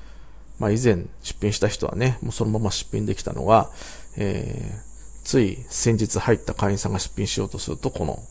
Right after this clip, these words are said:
この書類を出せというふうに出てくると。まあ、これなぜかというとね、えー、すでに、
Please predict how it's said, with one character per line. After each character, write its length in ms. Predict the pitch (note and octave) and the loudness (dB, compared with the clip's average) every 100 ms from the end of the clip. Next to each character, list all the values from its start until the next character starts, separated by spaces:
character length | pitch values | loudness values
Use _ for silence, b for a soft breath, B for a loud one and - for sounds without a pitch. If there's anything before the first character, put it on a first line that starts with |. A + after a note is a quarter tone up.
| - - - | -12 -10 -2
こ 100 | G#2 | 0
の 80 | |
書 180 | - A#2 | 2 2
類 100 | A2 | 4
を 120 | G2 - | 2 4
出 140 | A2+ | 4
せ 140 | - | 6
と 120 | - - - | 2 -2 -4
い 80 | G#2+ | -4
う 40 | |
ふ 100 | A2+ | -2
う 20 | |
に 60 | G2+ | -2
出 100 | E2+ | -4
て 100 | - | -6
く 120 | - | -8
る 100 | - | -10
と。 80 | - - - B B B B B | -10 -12 -12 B B B B B
ま 60 | - | 8
あ、 20 | |
こ 100 | E3 | 12
れ 80 | D3 | 12
な 140 | D3+ | 12
ぜ 80 | F3+ | 10
か 120 | C3 | 8
と 120 | - | 6
い 60 | E2+ | 0
う 40 | |
と 120 | - F#2 | 0 4
ね、 260 | C3+ C3 A#2 | 6 6 4
え 140 | A2+ | 4
ー、 20 | |
す 160 | G#2 F#3+ | 4 6
で 100 | F3 | 6
に、 240 | G#2 D#2 | 6 0